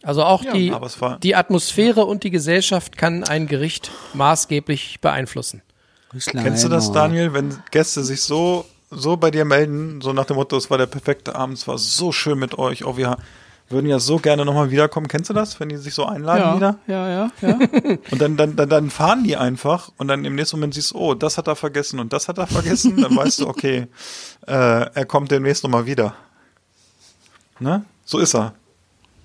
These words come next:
Speaker 3: Da, äh, ja. Ja, ich, äh, muss sagen, das war sehr lecker, aber es war persönlich nicht mein Dish der Woche.
Speaker 1: Na toll.
Speaker 3: Ja,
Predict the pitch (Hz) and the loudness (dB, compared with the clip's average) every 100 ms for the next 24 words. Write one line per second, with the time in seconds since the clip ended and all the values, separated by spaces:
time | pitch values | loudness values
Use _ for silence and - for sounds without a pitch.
0 | _ 123 127 127 127 131 127 123 120 120 | _ -6 -6 -6 -8 -8 -8 -8 -10 -12
1 | 120 156 - _ _ _ _ _ - - | -14 -16 -20 _ _ _ _ _ -16 -14
2 | - - _ 143 190 - - - 180 180 | -14 -20 _ 2 2 2 -6 -6 -4 -2
3 | 175 - 170 170 - 160 175 180 170 _ | -2 -4 -6 -4 0 0 0 -2 -8 _
4 | _ _ _ _ - 127 - 131 120 120 | _ _ _ _ -8 -6 0 0 2 2
5 | 120 165 180 151 - 127 - 131 - 123 | 0 -2 -4 -6 -4 -4 0 -2 -2 -4
6 | 135 135 - 143 - _ _ 127 139 131 | -2 -4 -6 -10 -12 _ _ -2 -2 -2
7 | - 120 123 139 127 156 147 - 131 117 | -2 0 0 2 0 4 2 4 2 2
8 | 110 - - _ _ _ - _ _ _ | 0 -8 -20 _ _ _ -20 _ _ _
9 | _ 120 110 123 165 | _ -8 -2 -2 -4